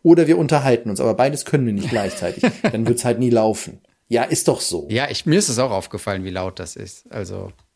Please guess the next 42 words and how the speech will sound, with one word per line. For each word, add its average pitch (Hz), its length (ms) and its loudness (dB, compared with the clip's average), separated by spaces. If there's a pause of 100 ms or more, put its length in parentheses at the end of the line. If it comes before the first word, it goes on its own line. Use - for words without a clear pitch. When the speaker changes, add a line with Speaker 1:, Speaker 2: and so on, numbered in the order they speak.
(420)
Speaker 1:
Und 147 220 4
ich 180 120 0
fänd's 220 220 2
zum 180 80 0
Beispiel 170 260 0 (100)
cool, 196 140 6
in, 139 220 0 (240)
in 139 180 4
einem 127 140 6
Tisch - 300 0
zu 120 200 2
haben, 139 580 0
so 127 120 2
ein 131 100 2
Wohnzimmertisch, 156 580 2
wo 135 80 2
so 135 60 2
eine 135 80 2
Glasplatte 143 460 0
ist, 123 100 0
da 135 80 6
drunter 180 320 4
diese 151 240 2
Stadt 208 240 2
und 151 100 -2
dann 143 120 4
machst 160 180 0
du 156 40 2
es - 100 -4
an 143 160 0
und 170 100 4
läuft. 202 260 4 (180)
Wenn 131 100 2
du 131 60 6
dann 143 140 2
aber 127 140 4
sagst, 131 220 0
ja, 135 80 6
okay, 131 200 0
ich - 120 -2
kann 139 160 0
weder 143 340 2